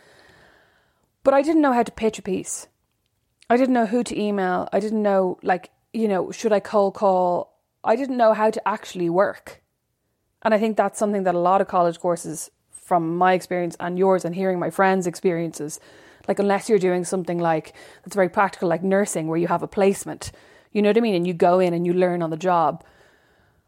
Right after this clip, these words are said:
I, and I think maybe it's just really hard to prepare people for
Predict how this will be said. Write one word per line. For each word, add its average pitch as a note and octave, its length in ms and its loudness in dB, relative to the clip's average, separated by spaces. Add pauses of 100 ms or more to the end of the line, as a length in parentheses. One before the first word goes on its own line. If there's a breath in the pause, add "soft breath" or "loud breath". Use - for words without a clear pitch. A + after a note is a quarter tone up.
(160 soft breath)
I, A3 140 -2
and A3+ 100 -4
I G#3+ 60 -2
think A#3+ 300 -2
maybe A3 220 2
it's G#3 120 -2
just G#3 180 -8
really G3+ 140 -2
hard G#3+ 280 0
to B3+ 80 -10
prepare F3 320 -8
people - 300 -8
for E3+ 420 -2